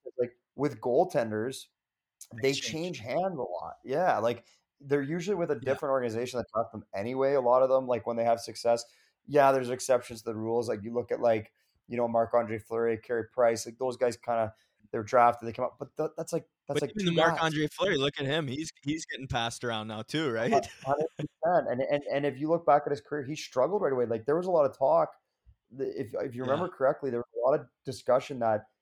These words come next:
Speaker 1: Marc-Andre Fleury was kind of a bust early on because he struggled his first two years as, like, a nineteen-year-old, which seems nuts. But, but there was talk about that. And if you look back at Carey Price, um, i-, if you guys remember back, like, Carey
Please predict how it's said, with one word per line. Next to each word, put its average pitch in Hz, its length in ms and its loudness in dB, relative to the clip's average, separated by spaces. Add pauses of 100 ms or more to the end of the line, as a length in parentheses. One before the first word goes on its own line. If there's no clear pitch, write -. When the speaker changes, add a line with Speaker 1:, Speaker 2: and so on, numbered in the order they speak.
(260)
Speaker 1:
Marc-Andre 131 560 2
Fleury 127 360 -2
was 117 180 -4
kind 127 220 0
of 113 80 0
a 117 60 -2
bust 113 380 0
early 113 200 -2
on 120 280 0
because 110 200 -8
he 110 80 -6
struggled 120 600 -2 (100)
his 117 140 -8
first 120 320 -6
two 117 80 -10
years 117 260 -6
as, 104 120 -8
like, 107 140 -2
a 104 40 -2
nineteen-year-old, 110 840 -4
which 107 140 -8
seems 107 320 -8
nuts. 101 480 -2
But, 110 140 0 (500)
but 131 160 -4
there 123 120 4
was 135 260 2
talk 131 300 2
about 120 180 -4
that. 120 180 4
And 120 80 -6
if 110 60 -8
you 120 80 -6
look 135 180 -4
back 123 220 4
at - 100 -20
Carey 117 240 -2
Price, 127 680 -2 (480)
um, 120 580 6
i-, 135 40 2
if 127 300 -4
you 127 80 -8
guys 127 340 0
remember 123 420 -2
back, 120 480 2
like, 117 160 -2
Carey 139 220 0